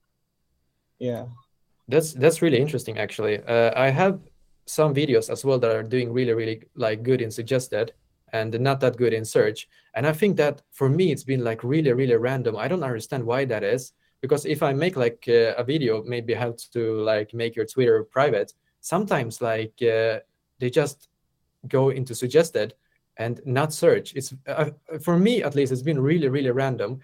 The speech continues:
Speaker 2: Maybe your thumbnails are good, by the way, because a lot of the times the, the videos that tend to do a lot, like, in browse and suggested, they have, like, really, really good thumbnail.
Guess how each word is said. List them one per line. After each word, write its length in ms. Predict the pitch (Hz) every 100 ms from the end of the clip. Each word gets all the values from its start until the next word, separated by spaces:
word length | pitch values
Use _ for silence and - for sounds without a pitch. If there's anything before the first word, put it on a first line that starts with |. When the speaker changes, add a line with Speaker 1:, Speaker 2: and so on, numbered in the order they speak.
| _
Speaker 2:
Maybe 260 | 139 180 156
your 180 | 156 143
thumbnails 640 | 135 185 220 131 120 -
are 240 | 117 117 117
good, 280 | 120 165
by 120 | 113 104
the 60 |
way, 220 | 101 104 - _ -
because 260 | 135 139 139
a 40 |
lot 200 | 139 165
of 100 | 143
the 80 | 131
times 380 | 127 156 180 -
the, 420 | 135 131 123 101 -
the 100 | 127
videos 360 | 127 156 165 120
that 140 | 127 123
tend 200 | 147 135
to 80 |
do 100 | 135 123
a 60 | 131
lot, 220 | 135 -
like, 280 | 131 120 131
in 100 | 123
browse 380 | 127 127 120
and 100 | 123
suggested, 560 | 110 131 127 170 - 117
they 60 | 120
have, 160 | 123
like, 200 | 120 117
really, 220 | 127 131
really 220 | 117 120 120
good 280 | 127 120 - -
thumbnail. 440 | 160 143 98 104